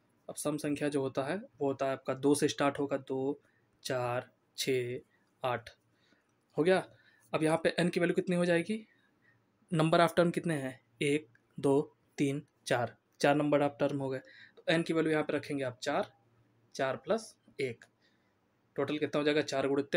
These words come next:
पाँच, बीस। तो एन, एन प्लस वन, ये फार्मूला आपके लिए इंपॉर्टेंट है। देखिए, ऑड वाले में हो जाएगा एन स्क्वायर, even वाले में हो जाएगा एन, n plus one। अब इसका हम एग्जांपल भी आपको कर लेते हैं। जैसे दो है, चार है, पाँच है, दो, चार, छः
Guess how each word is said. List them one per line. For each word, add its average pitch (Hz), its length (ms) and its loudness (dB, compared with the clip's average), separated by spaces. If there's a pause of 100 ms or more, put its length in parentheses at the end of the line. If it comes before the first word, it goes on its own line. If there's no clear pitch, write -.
(100)
पाँच, 170 320 -2 (160)
बीस। 127 340 -2 (1040)
तो 180 180 0
एन, 190 180 2 (100)
एन 151 120 2
प्लस 151 300 -4
वन, 117 160 -4 (300)
ये 151 100 6
फार्मूला 151 360 6
आपके 147 180 0
लिए 165 80 2
इंपॉर्टेंट 143 380 -2
है। 190 120 -4 (540)
देखिए, 135 340 2 (200)
ऑड 156 180 8
वाले 165 200 6
में 165 80 4
हो 156 60 4
जाएगा 151 340 6
एन 151 140 6
स्क्वायर, 160 360 0 (180)
even 175 200 2
वाले 156 200 6
में 151 60 2
हो 147 80 0
जाएगा 139 300 2 (100)
एन, 185 220 0 (120)
n 143 120 -2
plus 117 320 2
one। 117 140 -8 (500)
अब 143 100 0
इसका 139 200 2
हम 143 80 4
एग्जांपल 139 360 2
भी 147 80 4
आपको 143 180 -2
कर 143 100 -2
लेते 139 260 -2
हैं। 135 80 -10 (480)
जैसे 151 200 0 (180)
दो 165 200 4
है, 160 200 -4 (340)
चार 151 280 0
है, 147 140 -8 (220)
पाँच 147 320 -2
है, 143 120 -4 (500)
दो, 170 200 4
चार, 165 280 2
छः 180 300 0